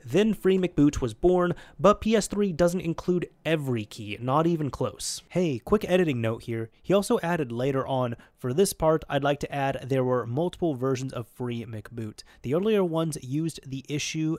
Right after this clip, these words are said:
that the K elf files D V D player only partially signed.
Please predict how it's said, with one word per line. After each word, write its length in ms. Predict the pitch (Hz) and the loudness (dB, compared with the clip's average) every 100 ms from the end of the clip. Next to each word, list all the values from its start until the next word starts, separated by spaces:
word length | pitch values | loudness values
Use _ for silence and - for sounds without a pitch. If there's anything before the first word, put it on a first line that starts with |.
| 127 | -4
that 260 | 127 127 - | -6 -6 -8
the 140 | 123 | -12
K 340 | - - 175 170 | -12 -10 -8 -6
elf 260 | 151 147 - - | -2 -2 -4 -8
files 500 | - 123 113 120 - 117 | -2 -2 -2 -8 -12 -14
D 180 | 120 110 | -12 -10
V 80 | |
D 140 | 104 175 | -8 -8
player 360 | - 143 131 127 | -6 -4 -4 -4
only 260 | 127 123 | -8 -8
partially 580 | 113 - 131 120 - 110 | -10 -8 -6 -6 -8 -12
signed. 400 | 107 - 139 139 | -10 -6 -4 -4